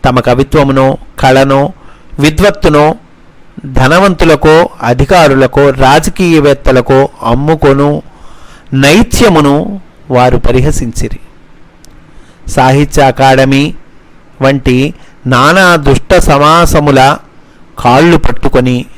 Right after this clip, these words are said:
తన పుస్తకము ప్రచురణ చేయించుకొని ప్రాచుర్యము పొందచూచుట నీచత్వమని వారు చెప్పేవారు.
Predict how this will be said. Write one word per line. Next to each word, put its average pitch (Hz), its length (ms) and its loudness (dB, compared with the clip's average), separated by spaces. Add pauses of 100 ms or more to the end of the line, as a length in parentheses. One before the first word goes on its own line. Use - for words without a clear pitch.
(200)
తన 120 160 -2
పుస్తకము 147 580 -2
ప్రచురణ 156 480 0
చేయించుకొని 131 720 -4 (560)
ప్రాచుర్యము 156 720 0
పొందచూచుట 131 840 -2 (420)
నీచత్వమని 131 1300 0 (760)
వారు 123 180 -2
చెప్పేవారు. 110 1000 -8